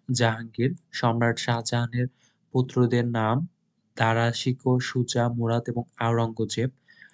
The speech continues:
আওরঙ্গজেব কত সালে মৃত্যুবরণ করেন? সতেরোশো সাত, সতেরোশো সাতান্ন সালে। সাতান্ন সাল কেন বিখ্যাত? পলাশীর যুদ্ধের কারণে।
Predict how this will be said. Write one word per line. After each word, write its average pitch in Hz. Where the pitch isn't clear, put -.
আওরঙ্গজেব 123
কত 127
সালে 123
মৃত্যুবরণ 117
করেন? 110
সতেরোশো 117
সাত, 107
সতেরোশো 120
সাতান্ন 117
সালে। 131
সাতান্ন 120
সাল 120
কেন 123
বিখ্যাত? 123
পলাশীর 117
যুদ্ধের 113
কারণে। 98